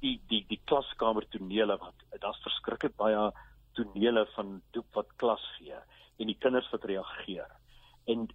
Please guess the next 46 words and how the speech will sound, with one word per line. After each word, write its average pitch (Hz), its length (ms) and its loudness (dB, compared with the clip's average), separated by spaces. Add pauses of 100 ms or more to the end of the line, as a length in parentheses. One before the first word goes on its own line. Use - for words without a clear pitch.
(200)
dit 151 220 2
was 113 220 0
ontsaglik - 640 -4
moeilik, 87 280 -16
want 98 140 -12
ek 110 120 -12
het - 120 -10
later 104 360 2
agtergekom 110 640 -2
deur 98 120 2
die 101 120 0
aksies 117 340 2
wat 107 180 -2
ons 98 180 -2
opgeneem 95 520 -2
het, - 140 -12 (340)
pas 139 160 6 (100)
nie 135 140 0
altyd 113 320 0
in 117 260 0
by 92 120 -6
die 101 120 -2
toneel 101 400 2
nie. 87 140 -10
So - 140 -8
ek 104 100 -10 (120)
moes 135 200 -2
die 117 160 -10
spelers 123 400 0
inkry 92 400 -14 (320)
om 113 120 -2
te 117 120 4
help 107 240 4
met 113 120 -4
die 101 80 -4 (100)
reaksie - 380 -14
en 98 120 -18
ek - 100 -12
het 107 80 -2
dan 110 180 -4
ook 113 160 -4
die, 98 240 -6 (400)
die 104 140 -6
klas 127 220 4 (300)
kleiner 131 320 2
gemaak. 80 400 -16